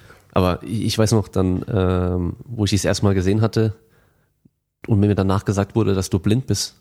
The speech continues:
dann dachte ich erstmal, "Was?" Weil, weißt du, man, man, du, also dass du komplett blind bist, weil man spricht mit dir, du, du schaust einen direkt an und man merkt es gar nicht so. Auch hier im Fitnessstudio, weil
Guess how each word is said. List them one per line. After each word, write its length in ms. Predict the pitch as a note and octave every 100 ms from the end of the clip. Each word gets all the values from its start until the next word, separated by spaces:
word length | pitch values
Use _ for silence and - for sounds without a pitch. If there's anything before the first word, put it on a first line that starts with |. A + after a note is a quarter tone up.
| _ _ _
dann 120 | F2+
dachte 140 | E2+ F2
ich 60 |
erstmal, 260 | F2 - E2
"Was?" 320 | B2+ - - _ _ _ - _ -
Weil, 420 | F#2+ F#2 F#2 - - _ _ _ -
weißt 240 | G#2+ -
du, 40 | G2+
man, 160 | F#2+
man, 280 | G2 F#2+ -
du, 360 | - G#2 - -
also 180 | - G#2
dass 140 | G#2 -
du 60 |
komplett 320 | - G2 A#2
blind 160 | A#2+ A#2+
bist, 140 | A#2+
weil 100 | G2
man 180 | F#2+ F#2+
spricht 260 | - D#3 -
mit 140 | C3
dir, 120 | A#2+
du, 180 | A2+ G#2
du 140 | F#2 G2+
schaust 280 | - G#2
einen 120 | - G2
direkt 300 | F#2 F2+ -
an 280 | B2 B2+
und 300 | - G2 F#2 - - - -
man 140 | F#2+
merkt 200 | A2 -
es 100 | -
gar 120 | F#2+
nicht 140 | F2 F2+
so. 140 | -
Auch 140 | F#2+
hier 140 | - C3
im 80 | B2
Fitnessstudio, 640 | D3+ C#3 - G2+ B2 D#3+
weil 200 | C3+ G#2